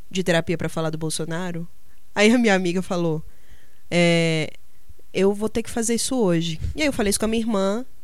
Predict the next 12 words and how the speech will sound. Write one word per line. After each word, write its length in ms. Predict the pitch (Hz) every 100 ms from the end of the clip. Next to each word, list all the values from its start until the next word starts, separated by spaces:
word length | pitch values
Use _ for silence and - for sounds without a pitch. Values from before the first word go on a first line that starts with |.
| -
e 120 | 190
ela, 280 | 190 175 170
já, 120 | 180 -
eu 80 | 185
tenho 140 | 190
gastado 360 | 185 185 190 185
cinco 280 | - 208 -
sessões 380 | 151 - 151 151
de 60 |
terapia 400 | 156 143 - 127
falando 340 | - 151 156 156
do, 380 | 156 147 147